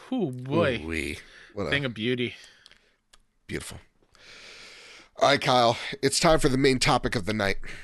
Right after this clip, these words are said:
Speaker 2: PlayStation Wrapped twenty twenty-three edition. It is here where we're going to break down the biggest stories of, of each month this year and find out which piece of news was the biggest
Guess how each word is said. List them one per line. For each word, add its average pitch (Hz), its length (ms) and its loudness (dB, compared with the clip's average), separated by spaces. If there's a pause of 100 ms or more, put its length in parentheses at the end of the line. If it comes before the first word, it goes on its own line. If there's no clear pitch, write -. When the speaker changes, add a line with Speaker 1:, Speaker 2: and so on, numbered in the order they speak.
(400)
Speaker 2:
PlayStation 170 1000 2
Wrapped 123 380 2 (160)
twenty 185 500 2
twenty-three 165 840 0
edition. 90 580 -2 (500)
It 143 120 4
is - 160 0
here 214 280 0
where 180 180 4
we're 170 300 0
going 185 280 4
to - 160 -4
break 135 380 0
down 107 400 2
the 123 180 -4 (300)
biggest 127 640 0
stories 107 720 0 (420)
of, 92 200 2 (200)
of 95 280 2
each - 280 0
month 120 320 0
this 107 380 2
year 113 180 2
and 101 120 -2
find 127 320 2
out 113 200 2
which 107 360 2 (200)
piece - 320 -4
of 190 60 4
news 120 460 -2 (300)
was 131 300 2
the 143 100 2
biggest 107 460 -2